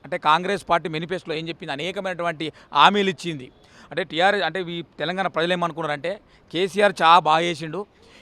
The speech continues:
ఇంకా ఈ కాంగ్రెస్ పార్టీ ఏమో చేస్తుందని ఊహించుకొని ఈరోజు అంటే ఆ, ఆ రకంగా ఈరోజు అనేకమైనటువంటి దొంగ హామీలు ఇచ్చి అధికారంలోకి వచ్చింది.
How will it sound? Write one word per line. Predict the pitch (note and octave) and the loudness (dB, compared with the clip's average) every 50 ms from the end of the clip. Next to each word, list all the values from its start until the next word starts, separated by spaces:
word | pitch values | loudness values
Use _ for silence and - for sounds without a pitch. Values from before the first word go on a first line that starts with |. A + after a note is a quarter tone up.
| - - | -16 -12
ఇంకా | D3 F3 F3 E3 A#3+ A#3+ | -12 -6 -2 2 2 2
ఈ | A#3+ A#3+ | 2 4
కాంగ్రెస్ | - G#3+ G3+ G#3+ A3 A3+ A3 E3 F3+ | 6 8 8 8 8 4 0 0 0
పార్టీ | A3+ G3+ F3+ | -2 -2 -2
ఏమో | E3+ F3 F#3+ G#3+ B3 A#3 | -2 -4 0 2 2 2
చేస్తుందని | A3+ G#3 D#3+ F#3+ G#3+ G3+ G3+ | 2 0 0 2 0 2 2
ఊహించుకొని | F3+ E3+ F#3+ G#3+ G3 - - G#3 G#3 G#3 G3+ | 0 -2 -2 -2 -4 -4 -4 -4 -2 -2 0
ఈరోజు | F#3+ F#3+ F#3 E3+ F#3+ F#3 E3 E3 F3+ - _ _ _ _ - | 0 0 0 0 -2 -2 -2 -4 -6 -10 _ _ _ _ -12
అంటే | D#3 D3+ E3+ D#3+ D3+ D#3 - - - | -8 -4 -4 -2 -4 -4 -8 -8 -6
ఆ, | D3+ | -2
ఆ | D3+ D3 D3 D3+ | 0 2 2 2
రకంగా | D3+ D3+ C#3 F#3+ F#3+ F#3+ F#3+ F#3 | 2 2 -2 -2 -2 2 2 2
ఈరోజు | F3+ E3 E3 E3+ E3 E3 D3 | 2 2 0 0 0 0 -2
అనేకమైనటువంటి | C#3 C#3+ D#3+ F#3+ G3 G3 F#3 F#3+ F3 F3 E3+ E3+ D3+ C#3 | -2 -2 -2 -4 -2 -2 -2 -4 -2 -2 -4 -6 -6 -6
దొంగ | D3 D3 D#3+ F3 | -6 -2 4 6
హామీలు | F#3 F#3 F#3 F#3+ F3+ | 6 6 6 4 -4
ఇచ్చి | D#3+ - G3 G#3+ B3 - _ - - - | -8 -12 -14 -16 -16 -16 _ -18 -10 -8
అధికారంలోకి | D3 E3+ D3+ E3+ E3 D#3+ E3 E3 D3+ - | -6 -4 -2 -2 -2 -2 -4 -6 -6 -8
వచ్చింది. | D3+ - - C3 A2+ | -10 -12 -12 -18 -18